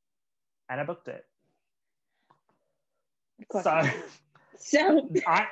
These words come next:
Speaker 1: yeah, I miss in-person auditions. Yeah, I'll say it. I miss that personal,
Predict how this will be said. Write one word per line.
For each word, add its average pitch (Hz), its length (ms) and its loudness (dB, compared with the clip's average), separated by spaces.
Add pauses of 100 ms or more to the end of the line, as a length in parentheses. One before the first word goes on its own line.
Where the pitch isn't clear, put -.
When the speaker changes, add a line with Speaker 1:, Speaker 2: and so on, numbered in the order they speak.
Speaker 1:
yeah, 190 300 4
I 185 120 4
miss 233 260 2
in-person 185 380 2
auditions. 143 420 0
Yeah, 175 160 2
I'll 175 140 2
say 175 220 0
it. 139 80 -2
I 143 80 2
miss 156 240 -2
that 160 200 -2
personal, 147 500 -2